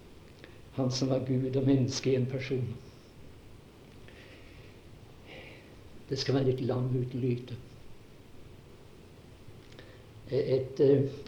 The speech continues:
et årsgammelt lam. Og jeg ser det sånn at det taler om at den Herre Jesus, han døde ikke som en aldrende mann.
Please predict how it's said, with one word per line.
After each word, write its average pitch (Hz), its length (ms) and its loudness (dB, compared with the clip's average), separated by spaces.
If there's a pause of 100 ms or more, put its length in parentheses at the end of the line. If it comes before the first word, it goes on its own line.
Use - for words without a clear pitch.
et - 220 4
årsgammelt 127 840 4
lam. 143 240 2 (1700)
Og 117 160 2
jeg 131 340 8
ser 135 320 8
det 131 80 4
sånn 127 320 6 (420)
at 123 160 0
det 127 220 6
taler 131 340 6
om 127 140 8 (100)
at - 140 -2
den 127 160 4
Herre 139 400 6
Jesus, - 580 4
han 127 220 4
døde 135 340 8
ikke 131 460 4 (1120)
som 123 240 4
en - 180 4
aldrende 120 680 4
mann. 131 240 2